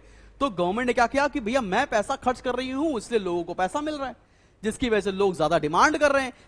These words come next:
ऐसा करते हैं पब्लिक एक्सपेंडिचर को कम कर दिया जाए। जब सरकार कम पैसा खर्च करेगी तो लोगों के पास कम पैसा पहुंचेगा, जब कम पैसा पहुंचेगा तो डिमांड ऑटोमेटिकली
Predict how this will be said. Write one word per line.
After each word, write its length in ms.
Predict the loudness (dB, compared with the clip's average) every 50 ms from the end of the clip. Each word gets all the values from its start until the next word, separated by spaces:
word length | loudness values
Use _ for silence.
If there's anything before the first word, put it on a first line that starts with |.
| 0
ऐसा 240 | 2 2 4 4 2
करते 280 | 2 2 0 2 2 2
हैं 380 | 4 4 4 2 2 0 -8 0 _
पब्लिक 300 | 4 4 4 2 0 -2
एक्सपेंडिचर 580 | -2 -4 -6 -6 -6 -4 -4 -4 -4 -4 -6 -4
को 140 | -4 -4 -4
कम 280 | -2 -2 -2 -2 -2
कर 120 | -4 -6 -6
दिया 220 | -4 -2 -4 -4
जाए। 280 | -4 -6 -10 -10 -12 -16 _ _ -20 -8 -4
जब 100 | -2 -2
सरकार 520 | 2 2 0 2 6 8 10 10 10 10 8
कम 220 | 6 6 4 6
पैसा 340 | 6 4 4 6 6 4 4
खर्च 260 | 6 6 4 4 6
करेगी 480 | 4 4 4 4 2 2 0 -2 -2 -4 -8 -16 _ 2
तो 80 | 2
लोगों 280 | 2 4 0 -2 -2 -2
के 60 | -4
पास 320 | -2 -2 -4 -4 -4 -4 -2
कम 180 | -2 0 0 2
पैसा 320 | 2 2 2 2 0 -4
पहुंचेगा, 520 | -4 -4 -8 -10 -8 -8 -8 -8 -8 -10 -12 -14 _ _ _ -4
जब 100 | -4 -2 2 2
कम 140 | 2 2
पैसा 280 | 2 2 2 2 2 0
पहुंचेगा 400 | 0 -2 -6 -4 -4 -4 -4 -4
तो 120 | -6 -8
डिमांड 380 | -8 -8 -8 -6 -6 -6 -6 -8 -10 -12
ऑटोमेटिकली 680 | -10 -8 -8 -8 -4 -4 -6 -6 -4 -2 -2 -2 -2